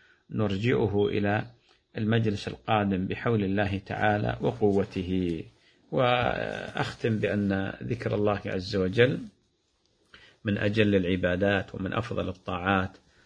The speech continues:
وكما ذكرت قبل قليل بعض الفوائد المشتمل عليها ذكر الله عز وجل.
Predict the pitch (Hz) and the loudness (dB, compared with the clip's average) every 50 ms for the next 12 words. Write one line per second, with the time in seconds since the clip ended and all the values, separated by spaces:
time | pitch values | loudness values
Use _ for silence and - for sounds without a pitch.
0 | _ _ _ _ - 113 117 - 117 104 101 98 95 98 98 - 104 98 98 - | _ _ _ _ -4 -4 0 2 2 4 4 4 4 2 0 0 -4 -4 -4 -6
1 | - - 95 98 90 87 - - - 92 95 101 104 101 92 92 - - 104 98 | -10 -10 -8 -6 -6 -8 -8 -6 -4 -2 0 2 2 2 2 0 -2 -2 -2 -2
2 | 95 90 - - 92 95 - - - 98 104 107 98 73 69 73 - - _ _ | -4 -8 -6 -8 -10 -8 -8 -4 0 2 4 4 2 2 -2 -8 -10 -16 _ _
3 | _ _ _ _ _ _ _ _ _ _ - 107 101 92 92 95 98 - - - | _ _ _ _ _ _ _ _ _ _ -8 -6 -4 -2 -2 -4 -4 -6 -4 -2
4 | 110 104 98 90 87 82 90 92 95 92 92 90 92 95 101 98 - 92 90 92 | 0 0 0 0 0 -2 -2 0 -2 -2 -2 -4 -4 -4 -4 -4 -6 -8 -4 -2
5 | 90 90 90 92 90 80 80 82 90 - 85 85 85 85 95 101 98 95 82 | -2 -2 -2 -2 -6 -8 -8 -8 -8 -6 -4 -4 -4 0 2 4 4 4 2